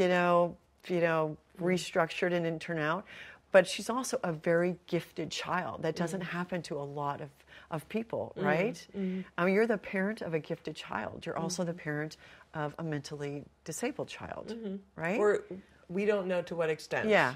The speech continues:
Speaker 2: I mean,
Speaker 1: right.
Speaker 2: I hate saying
Speaker 1: Yeah,
Speaker 2: mentally
Speaker 1: yeah.
Speaker 2: disabled. It's just like, she is a complicated
Speaker 1: Yeah.
Speaker 2: case. Think about it this way. She has learning disabilities. They don't say mentally disabled. Like,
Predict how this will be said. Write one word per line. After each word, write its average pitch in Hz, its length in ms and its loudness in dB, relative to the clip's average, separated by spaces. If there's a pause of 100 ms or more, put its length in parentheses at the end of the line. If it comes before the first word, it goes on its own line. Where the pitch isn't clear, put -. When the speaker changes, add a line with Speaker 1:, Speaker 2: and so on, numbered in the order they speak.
(120)
Speaker 2:
I 190 80 6
mean, 226 140 10
Speaker 1:
right. 208 160 10
Speaker 2:
I - 20 4
hate 220 260 6
saying 196 140 4
Speaker 1:
Yeah, 165 160 8
Speaker 2:
mentally 180 400 2
Speaker 1:
yeah. 185 140 4
Speaker 2:
disabled. 170 400 4
It's 170 180 -2
just 190 180 -2
like, 175 240 2 (720)
she 165 680 -4 (100)
is 160 180 -2
a 156 60 -2
complicated 143 840 -6 (340)
Speaker 1:
Yeah. - 180 -2
Speaker 2:
case. - 380 -12 (120)
Think 294 200 -4
about 254 240 4
it 196 60 0
this 202 200 0
way. - 300 -6 (140)
She 240 280 -4
has 214 180 0
learning 226 380 -2
disabilities. - 880 -10 (480)
They 202 120 4
don't 254 200 -2 (100)
say 208 420 2
mentally 175 640 -2
disabled. 160 760 -2
Like, 165 260 2